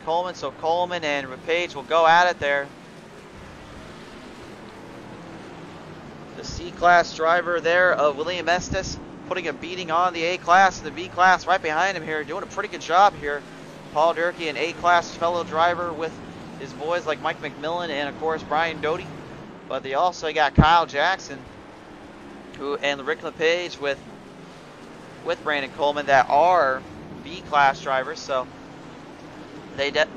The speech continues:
if you're wondering at home, what is that exactly? Well, what it is is basically they are designed to set them in a cer-, a certain class, certain area on safety rating and I rating. So the more you win, the more you're driving safely and giving good, clean laps,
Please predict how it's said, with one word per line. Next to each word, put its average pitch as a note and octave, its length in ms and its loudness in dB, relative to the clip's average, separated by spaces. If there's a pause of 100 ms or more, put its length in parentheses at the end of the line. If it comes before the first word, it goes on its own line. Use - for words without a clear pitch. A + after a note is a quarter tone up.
(200)
if C3+ 140 -6
you're C#3 100 -4
wondering F3 380 -2
at C#3+ 80 -4
home, F3 280 2
what F3+ 140 0
is E3+ 80 -8
that F#3 160 4
exactly? F#3 480 -2
Well, D#3+ 240 4 (300)
what E3 140 0
it F3+ 100 0
is F#3+ 200 -2
is D#3 140 -8
basically E3 360 -4
they D3+ 180 -2
are D3 240 4 (300)
designed D3+ 680 -2 (460)
to C3+ 380 -10
set F3 300 -2
them D#3+ 100 -6
in D#3 60 -2
a C#3+ 60 -6
cer-, F3 260 -8 (100)
a C#3 140 -6
certain F3 300 -8
class, E3 280 4
certain E3 240 -8
area D#3 400 2
on C#3 260 2
safety E3+ 300 -10
rating E3+ 280 -4
and B2+ 100 -8
I D#3+ 180 2
rating. C3+ 380 -4
So B2+ 300 -2 (420)
the C3 60 -6
more D#3 220 -2
you E3+ 160 -8
win, E3 300 -6
the D3+ 60 -8
more E3 160 -4
you're C#3 200 -6
driving D3+ 340 0
safely D#3+ 520 -8
and B2 100 -12
giving D3+ 300 -12 (140)
good, E3 100 -8 (120)
clean D#3 260 -10
laps, D#3 480 4